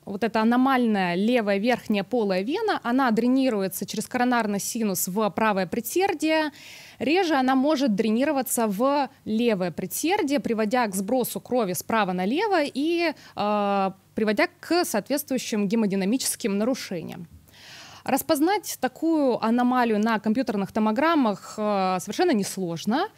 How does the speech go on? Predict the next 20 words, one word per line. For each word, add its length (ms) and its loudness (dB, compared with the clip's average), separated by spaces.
Да, 220 0
мы 140 2
видим 180 2
на 180 2
аксиальных 540 0
срезах, 720 0
э, 320 0
две 540 0
верхние 560 0
полые 480 -2
вены, 440 -4
правая, 540 -2
ее 240 -4
нормальное 400 0
расположение, 640 0
и 400 -2
левая 480 0
верхняя 360 -2
полая 360 -2
вена. 440 -10